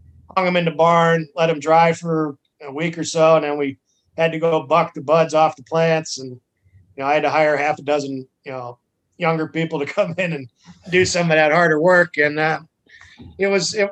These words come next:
wasn't quite as good as, uh, uh,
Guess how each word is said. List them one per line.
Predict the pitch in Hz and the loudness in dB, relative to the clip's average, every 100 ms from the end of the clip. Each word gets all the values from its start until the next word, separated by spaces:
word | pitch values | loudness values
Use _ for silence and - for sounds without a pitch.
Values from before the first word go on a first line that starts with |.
| - _ - | -6 _ 0
wasn't | 247 226 190 | 0 0 0
quite | 226 220 | 2 2
as | 175 | 2
good | 160 185 | 0 2
as, | 170 143 127 | 2 -2 -4
uh, | 143 139 131 117 _ - | -2 -2 -4 -8 _ -12
uh, | 160 | -8